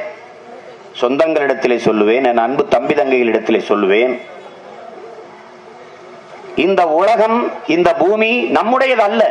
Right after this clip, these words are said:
நம் சந்ததியினருடையது, நம் வருங்கால தலைமுறை பிள்ளைகளுடையது. இங்கே முன்னாடி உட்கார்ந்து இருக்கிற என் தம்பி தங்கைகளுடையது, அங்கே சீருடையோட நின்று கொண்டிருக்கிற அந்த பிள்ளைகளுடையது. இந்த நிலத்தை,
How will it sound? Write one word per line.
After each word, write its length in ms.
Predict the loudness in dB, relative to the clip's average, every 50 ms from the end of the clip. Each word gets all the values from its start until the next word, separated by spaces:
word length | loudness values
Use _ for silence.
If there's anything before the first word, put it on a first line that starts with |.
| 0 -4 -10 -12 -14 -18 -20 -20 -20 -20 -20 -20 -20 -20 -20 -20 -20 -20 -20 -20 -20 -20 -20 -20 -18 -10 -2 0
நம் 240 | 2 2 2 0 0
சந்ததியினருடையது, 960 | 2 2 2 2 2 2 2 2 2 2 2 2 2 2 2 2 2 2 2
நம் 220 | 2 0 2 2
வருங்கால 460 | 2 2 2 2 2 2 2 2 0 0 0 0
தலைமுறை 420 | 0 2 2 2 2 2 0 0
பிள்ளைகளுடையது. 760 | 0 0 0 2 2 2 2 2 0 0 0 -2 -2 -4 -6 -10 -18 -20 -20 -20 -20 -20 -20 -20 -8 -4
இங்கே 180 | 0 2 2 2
முன்னாடி 380 | 2 4 4 4 4 4 2 2
உட்கார்ந்து 400 | 0 0 2 2 2 2 2 0
இருக்கிற 240 | 0 0 0 2 2 4 2 2 0 0
என் 220 | -2 -2 0 0
தம்பி 220 | 0 0 2 2 0
தங்கைகளுடையது, 640 | 0 0 0 0 0 2 2 2 2 0 -2 -2 -6 -18 -20 -20 -20 -20 -20 -20 -20 -12 -6
அங்கே 280 | -2 -2 0 0 0 -2
சீருடையோட 600 | 0 0 0 2 2 2 2 2 4 4 4 2 2
நின்று 280 | 2 0 0 2 2 2
கொண்டிருக்கிற 420 | 2 2 0 0 0 2 2 2
அந்த 180 | 2 2 0 0 0 0
பிள்ளைகளுடையது. 680 | 0 2 2 2 2 2 2 2 2 0 0 -2 -4 -8 -8 -10 -12 -14 -16 -18 -20 -20 -20 -20 -20 -20 -20 -20 -20 -20 -20 -20 -20 -20 -20 -20 -18 -8 -4 -2
இந்த 240 | 0 2 2 4 4 4
நிலத்தை, 440 | 4 2 2 2 2 2 0 0